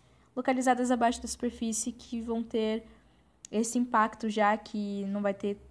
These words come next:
tanta incidência de luz pra elas, né? Então, se a gente tem menos luz por conta dessa cobertura, A gente passa a ter mo-, menos fotossíntese e logo a gente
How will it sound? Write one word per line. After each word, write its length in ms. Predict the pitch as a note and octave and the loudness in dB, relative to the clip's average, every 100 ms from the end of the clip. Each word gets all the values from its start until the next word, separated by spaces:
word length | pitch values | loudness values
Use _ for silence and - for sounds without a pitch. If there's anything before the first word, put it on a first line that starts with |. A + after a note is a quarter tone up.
| - - - | -20 -20 -4
tanta 340 | G#3 A#3 B3 | 0 0 0
incidência 540 | A#3+ - G#3+ G#3+ A3 G#3 | -2 -2 0 0 0 -2
de 120 | G#3+ | -2
luz 540 | G#3 A3 B3+ C4+ - - - - - | -2 -2 -2 -4 -6 -10 -20 -20 -10
pra 200 | - G#3+ | 2 4
elas, 360 | G#3 F#3 F#3 F#3 | 4 4 0 -2
né? 220 | F#3 G3+ - _ _ _ | -4 -6 -10 _ _ _
Então, 680 | G#3+ G#3 G#3 G3+ G3+ F#3+ F#3+ - - - - - | -10 -4 -2 0 -2 -4 -6 -10 -20 -20 -20 -6
se 80 | |
a 60 | G#3+ | -2
gente 180 | G#3 G#3+ | 0 0
tem 100 | A3 | 2
menos 320 | G#3+ G#3+ A3 | 4 4 2
luz 420 | G#3+ B3+ E4 E4 D#4+ | 4 4 4 4 0
por 160 | A#3+ | -6
conta 240 | A#3 A3+ G#3 | -4 -2 0
dessa 200 | G#3+ A3+ | -2 -2
cobertura, 680 | A3 A3 A3 A3+ B3 D#4+ E4+ - - _ _ | 0 0 0 -2 2 0 -2 -16 -20 _ _
A 40 | G#3+ | -2
gente 240 | A3 G#3+ | -2 2
passa 280 | - B3+ D4 | 4 4 4
a 20 | |
ter 140 | D4 C#4 | 0 2
mo-, 300 | B3+ B3 A#3+ | 2 0 0
menos 320 | A3 A3+ A#3 | -2 0 0
fotossíntese 920 | - A3+ A3+ - A3+ B3 B3 B3+ B3 B3+ | -2 -2 -4 -2 -2 -2 -4 -4 -6 -6
e 260 | G#3 G#3+ G#3+ | -4 -2 0
logo 280 | G#3+ G3+ | 2 2
a 100 | G#3+ | 0
gente 500 | A3 A3 G#3+ A3 A3 | -2 -4 -4 -6 -6